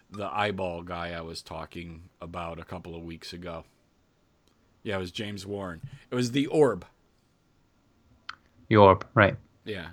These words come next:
Speaker 1: he rides a motorcycle. He has a giant eyeball for a head.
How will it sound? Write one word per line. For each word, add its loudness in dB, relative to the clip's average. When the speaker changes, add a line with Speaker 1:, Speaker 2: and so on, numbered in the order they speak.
Speaker 1:
he -10
rides -2
a -4
motorcycle. -6
He -8
has -10
a -12
giant -8
eyeball -8
for -10
a -12
head. -12